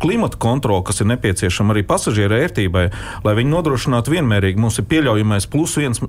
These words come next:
mīnus grāds, un, un, ā, tā klimata kontrolē būtu jānodrošina pie augstiem gra-, ā,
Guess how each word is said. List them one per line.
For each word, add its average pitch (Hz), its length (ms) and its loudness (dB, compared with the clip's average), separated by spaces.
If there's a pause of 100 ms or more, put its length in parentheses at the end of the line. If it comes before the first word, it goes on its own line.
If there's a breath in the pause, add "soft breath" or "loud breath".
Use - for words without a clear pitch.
mīnus 131 400 0
grāds, 156 400 2 (320 loud breath)
un, 117 160 2
un, 123 160 2
ā, 120 100 4 (300)
tā 113 160 2
klimata 160 400 -2
kontrolē 135 480 0
būtu 107 240 0
jānodrošina 104 800 -2
pie 113 80 2
augstiem 123 400 0
gra-, 107 160 0
ā, 107 220 0